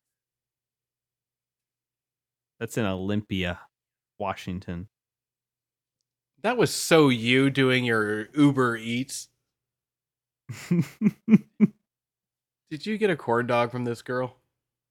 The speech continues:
Speaker 1: No. Today at lunch, um, actually dinner, before I went out to DoorDash, actually, I went
Speaker 2: You
Speaker 1: to,
Speaker 2: only pay for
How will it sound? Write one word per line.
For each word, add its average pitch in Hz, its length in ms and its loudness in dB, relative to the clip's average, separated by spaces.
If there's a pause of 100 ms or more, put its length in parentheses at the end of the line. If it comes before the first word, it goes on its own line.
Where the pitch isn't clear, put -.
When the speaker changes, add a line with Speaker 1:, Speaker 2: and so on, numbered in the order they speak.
(180)
Speaker 1:
No. 120 440 2 (100)
Today 185 320 6
at 165 140 6
lunch, 135 480 0 (120)
um, 113 600 4
actually 131 320 0
dinner, 104 540 0 (580)
before 139 380 4
I 127 80 6
went 117 200 4
out 110 200 2
to 104 100 -8
DoorDash, 104 560 2
actually, 92 580 -4 (520)
I 117 80 0
went 127 240 2
Speaker 2:
You 113 80 -2
Speaker 1:
to, 147 40 6 (100)
Speaker 2:
only 127 120 6
pay 117 60 8
for 113 60 6